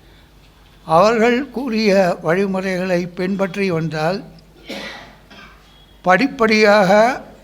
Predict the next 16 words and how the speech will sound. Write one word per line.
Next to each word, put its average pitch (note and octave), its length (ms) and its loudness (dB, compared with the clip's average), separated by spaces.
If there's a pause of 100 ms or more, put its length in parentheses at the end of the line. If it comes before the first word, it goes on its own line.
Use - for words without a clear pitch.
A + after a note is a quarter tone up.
(100)
நாம் G#3 400 -2 (240)
அந்த E3+ 260 -4
பக்தி C#4+ 640 -2
உணர்வு A3 800 -2 (420)
நமக்கும் F3+ 480 -4
வந்து D#3 440 -6 (640)
தொடர்ந்து B3 520 0
அதில் F#3 360 0
பயணம் F3+ 420 -2
செய்யும் D#3+ 340 -6
பொழுது D3+ 520 -8 (560)
நமக்கு F3 880 -4 (460)
இந்த E3 600 0 (880)
முக்தி F#3+ 760 -2
என்பது D#3 680 -4 (340)
கிடைக்கும். D#3 460 -8